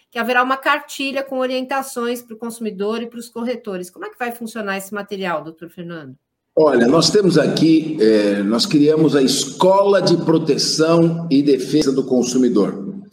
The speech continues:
Speaker 2: Ela foi criada no início da nossa gestão, em dois mil e dezenove, e ela tem produzido muito material para estudo. A escola do procon estará com a escola do Cresce,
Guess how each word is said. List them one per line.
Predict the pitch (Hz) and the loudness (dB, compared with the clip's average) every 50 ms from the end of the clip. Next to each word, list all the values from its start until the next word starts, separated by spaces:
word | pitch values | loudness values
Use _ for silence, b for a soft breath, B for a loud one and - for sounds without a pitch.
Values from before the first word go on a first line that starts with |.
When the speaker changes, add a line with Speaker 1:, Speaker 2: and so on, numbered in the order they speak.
| B B B B B B B | B B B B B B B
Speaker 2:
Ela | 107 120 123 123 | 0 2 2 2
foi | 151 156 | 0 0
criada | 151 143 143 143 147 147 143 147 | 2 2 4 4 4 4 4 2
no | 143 139 135 | 4 4 4
início | 135 135 143 135 - 139 127 | 4 4 4 2 2 2 2
da | 123 123 120 | 2 2 2
nossa | 117 113 110 - 120 | 2 2 2 2 2
gestão, | 110 131 135 127 - - - 156 160 160 165 165 156 151 | 2 2 2 2 0 2 2 2 2 2 2 0 0 2
em | 147 151 151 | 0 2 2
dois | 160 151 131 - 127 | 2 0 0 0 0
mil | 147 147 | 0 2
e | 147 156 | 2 0
dezenove, | 143 147 147 175 165 143 135 131 120 113 - - - - - _ _ b b b b b | 0 0 0 2 2 2 2 2 2 0 -2 -2 -6 -10 -12 _ _ b b b b b
e | - 147 | 0 2
ela | 160 170 | 4 4
tem | 165 175 190 190 180 | 2 2 2 0 2
produzido | 170 180 160 170 165 185 208 185 175 | 0 2 2 2 2 2 2 4 2
muito | 156 156 180 220 233 233 - 190 185 | 4 4 4 4 2 2 0 0 2
material | 175 160 151 - 180 165 147 135 131 131 131 120 117 - - | 2 0 2 2 0 0 2 2 2 4 4 2 2 2 0
para | - 120 117 | 0 0 0
estudo. | 110 - - - 95 82 - - - - _ _ | 0 -2 -6 -8 -8 -8 -8 -10 -16 -18 _ _
A | - 151 | 0 2
escola | 143 - - - - 151 202 220 220 202 180 156 131 110 - - - - - - b b b b b _ _ | 2 2 0 -2 -2 0 2 2 4 4 4 2 2 2 0 -2 -4 -6 -10 -14 b b b b b _ _
do | _ 147 147 | _ -4 -2
procon | 147 143 143 - - 127 165 185 190 | 0 0 0 0 2 0 2 2 2
estará | 185 185 170 165 160 156 147 | 0 0 0 2 2 2 2
com | - 151 | 2 0
a | 131 | 0
escola | 120 - - 151 151 143 131 | 0 0 0 0 2 2 2
do | 127 120 123 | 2 2 0
Cresce, | - 135 143 151 156 156 - - - - - B B | 2 2 2 2 2 2 0 -2 -4 -6 -8 B B